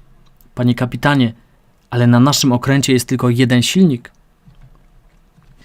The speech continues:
To było doświadczenie, które całkowicie zmieniło sposób pracy, podejście i komunikację Davida Marquet. Z autorytarnego dowódcy stał się liderem, który dba o to,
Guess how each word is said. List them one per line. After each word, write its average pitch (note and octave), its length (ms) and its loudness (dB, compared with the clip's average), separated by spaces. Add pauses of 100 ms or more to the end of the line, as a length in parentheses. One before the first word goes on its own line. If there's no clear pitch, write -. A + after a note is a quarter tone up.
(380)
To D#3+ 100 -4
było D3 200 -2
doświadczenie, C3 540 -2
które B2 300 -4
całkowicie C3 560 -6
zmieniło B2 400 -2
sposób B2 400 -10
pracy, B2+ 420 -6
podejście B2+ 600 -4
i B2+ 340 -4 (300)
komunikację D3 880 -2 (260)
Davida A#2+ 340 -4
Marquet. A#2 420 -2 (600)
Z C3 240 0
autorytarnego C#3 1040 0
dowódcy A#2 760 -8 (380)
stał C3+ 240 -4
się C3+ 140 -2
liderem, C3+ 480 -2
który B2+ 320 -2
dba B2 260 -2
o C3+ 140 -8
to, D3 220 -6